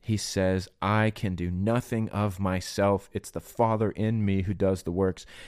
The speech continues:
and he gives glory to the Father. Jesus humbled himself. Jesus was constantly beholding the Father and giving him glory.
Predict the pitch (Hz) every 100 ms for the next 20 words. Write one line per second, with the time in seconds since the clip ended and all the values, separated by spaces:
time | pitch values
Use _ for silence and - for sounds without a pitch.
0 | - 110 110 110 95 92 104 113 127 135
1 | 110 101 - 90 - 90 78 62 - -
2 | - - 131 127 110 - 131 147 151 127
3 | 101 90 - 85 62 - - _ _ _
4 | _ _ _ _ _ - _ _ _ -
5 | - 143 139 - 117 - - 156 175 -
6 | 107 120 107 101 110 107 104 95 95 92
7 | 87 87 92 90 85 80 80 78 71